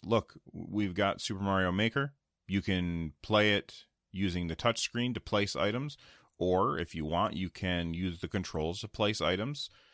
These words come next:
Uh, it's definitely harder to do that. We could use, um,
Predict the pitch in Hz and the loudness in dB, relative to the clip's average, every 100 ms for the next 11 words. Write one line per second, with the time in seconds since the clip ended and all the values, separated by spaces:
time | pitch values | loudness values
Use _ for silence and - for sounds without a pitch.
0 | - _ 85 87 80 69 64 - 98 - | -20 _ 0 2 0 -2 -6 -4 -4 -2
1 | - 92 98 90 82 80 92 98 92 98 | 0 0 0 -2 -4 2 2 2 -2 -6
2 | 90 95 90 92 123 - _ _ _ _ | -4 -4 0 0 0 -6 _ _ _ _
3 | _ _ - _ _ _ 101 104 - 87 | _ _ -20 _ _ _ 0 0 -2 -4
4 | 92 95 92 82 - - 87 80 76 73 | 0 0 0 -2 -6 -4 -2 -2 -4 -6
5 | 69 | -8